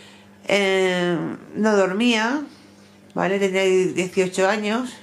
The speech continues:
no dormía, estaba muy agitada, muy nerviosa, muy contestona, muy, eh, irritable. Salía todos los días,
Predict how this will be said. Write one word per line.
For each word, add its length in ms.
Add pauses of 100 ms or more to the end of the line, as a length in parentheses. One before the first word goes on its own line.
(800)
no 220
dormía, 640
estaba 300
muy 120
agitada, 560
muy 140
nerviosa, 480
muy 80
contestona, 640
muy, 560 (840)
eh, 440
irritable. 960 (1500)
Salía 500
todos 180
los 300
días, 760